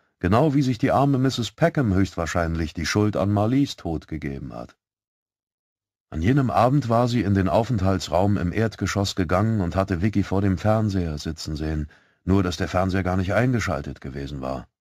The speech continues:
Vicky habe distanziert und teilnahmslos gewirkt, sagte sie. Carla hatte sie schon einmal in einem solchen Zustand erlebt. Damals hatte Vicky entweder ihre Medikamente durcheinander gebracht und ihre Pillen aus Versehen in der falschen Reihenfolge genommen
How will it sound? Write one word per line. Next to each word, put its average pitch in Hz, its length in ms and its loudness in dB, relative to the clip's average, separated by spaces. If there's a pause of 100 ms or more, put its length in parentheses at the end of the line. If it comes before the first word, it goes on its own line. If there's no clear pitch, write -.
(800)
Vicky 110 280 0
habe 104 340 4
distanziert 101 880 0
und 78 220 -6
teilnahmslos 98 840 0
gewirkt, 85 460 -2
sagte 78 460 -10
sie. 78 260 -4 (680)
Carla 117 300 4
hatte 123 180 0
sie 117 120 0
schon 117 180 0
einmal 131 300 4
in 80 160 -2
einem 78 160 -4
solchen 76 320 -6
Zustand 95 420 -6
erlebt. 110 380 -2 (280)
Damals 107 420 4
hatte 101 240 2
Vicky 98 260 0
entweder 95 440 0
ihre 85 240 -2
Medikamente 85 680 0
durcheinander 98 580 0
gebracht 107 460 0
und 76 180 -4
ihre 76 180 -4
Pillen 101 360 0
aus 90 180 0
Versehen 87 420 0
in 82 80 0
der 78 100 -2
falschen 87 340 -2
Reihenfolge 104 680 0
genommen 101 440 0